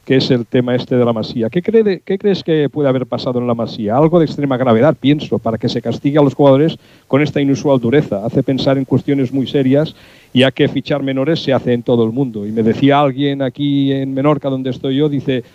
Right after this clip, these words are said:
"¿Cómo se puede explicar la, parece, mala gestión jurídico-administrativa del club con la Masía, que tira por los suelos el trabajo de años de tanta gente y el futuro a corto y medio plazo de la cantera del Barça, ¿no? Así como el descenso del Barça B"?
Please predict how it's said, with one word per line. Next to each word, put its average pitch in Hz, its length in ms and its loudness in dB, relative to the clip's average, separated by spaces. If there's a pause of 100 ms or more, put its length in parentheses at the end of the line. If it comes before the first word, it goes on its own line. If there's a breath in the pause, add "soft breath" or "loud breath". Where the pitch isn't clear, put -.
(160 soft breath)
"¿Cómo 165 240 0
se 170 100 -4
puede 160 200 -2
explicar 156 440 -2
la, 147 120 -2
parece, 135 360 2
mala 147 220 -2
gestión 147 400 -2
jurídico-administrativa 131 1120 -2
del 139 120 2
club 151 220 -4
con 135 180 -4
la 151 80 -4
Masía, 147 440 -4 (400 loud breath)
que 151 80 -2
tira 160 240 0
por 156 120 0
los 139 180 0
suelos 147 300 0
el 131 120 -4
trabajo 135 400 0
de 123 120 -2
años 160 360 -2
de 113 100 -8
tanta 147 320 -4
gente 147 320 -2
y 143 80 0
el 127 80 0
futuro 147 340 -4
a 139 60 -2
corto 139 240 -4
y 127 60 -2
medio 135 240 2
plazo 135 360 0 (280 soft breath)
de 127 80 2
la 120 100 0
cantera 123 380 0
del 117 100 2
Barça, 117 400 -6
¿no? 123 180 -8
Así - 220 -8
como 123 180 2
el 117 60 0
descenso 113 580 -4
del 113 140 -2
Barça 113 300 -8
B"? 107 80 -16